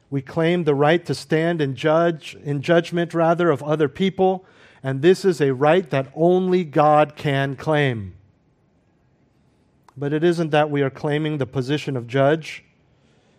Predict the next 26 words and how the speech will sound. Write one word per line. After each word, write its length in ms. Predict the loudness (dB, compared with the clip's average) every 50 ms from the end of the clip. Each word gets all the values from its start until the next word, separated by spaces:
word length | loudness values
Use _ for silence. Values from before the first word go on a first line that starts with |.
| _ _ _ _ _ _ _ _ _ _ _
We 200 | -4 0 2 2
are 80 | 2 2
being 260 | 2 0 -2 -2 -2
judges, 720 | 2 4 4 4 4 2 2 2 0 -2 -4 -6 -10 -18 -16
James 340 | -6 -4 -2 -2 -2 -4 -6
says, 540 | -6 -6 -4 -4 -4 -6 -6 -8 -14 -20 -20 _ _ _ _ _ _ _
with 280 | -4 -4 -4 -4 -6 -10
evil 580 | -6 -2 0 0 0 0 -2 -4 -4 -6 -8 _ _
motives. 800 | -6 -4 -2 -2 -2 -4 -6 -10 -12 -18 -20 -20 -20 -20 _ _ _ _ _ _ _ _ _ _ _ _ _ _ _ _ _ _ _ _ _ _ _ _ _ _ _ -10
Motives 640 | -2 0 2 4 4 4 2 0 -4 -14 -20 -20 -20 _ _ _ _ _ _ _ _ _ _ _
in 160 | -10 -6 -4 -4
the 60 | -4
Greek 600 | -2 0 0 2 0 0 -4 -8 -16 -20 -20 _ _ _ _ _ _ _ _ _ _ _
speaks 400 | _ -20 -6 -2 -2 -2 -2 -2
of 240 | -4 -4 -4 -4 -2
reasoning. 600 | 0 0 0 0 0 -4 -8 -8 -10 -12 -16 -20 _ _ _ _ _ _ _ _ _ _ _ _ _ _ _ _ _ _ _ -8
In 160 | -4 0 2
other 200 | 2 2 2 2
words, 400 | 2 4 4 4 2 0 0 -2
this 200 | -4 -4 -4 -4
is 120 | -6 -4 -4
an 100 | -2 -2
action 460 | 0 -2 -2 -2 -4 -6 -6 -4 -2
done 280 | 0 0 0 0 -2
with 220 | -4 -6 -8 -10 -12
purpose, 680 | -4 -2 -2 -2 -2 -4 -10 -10 -14 -18 -18 -20 -20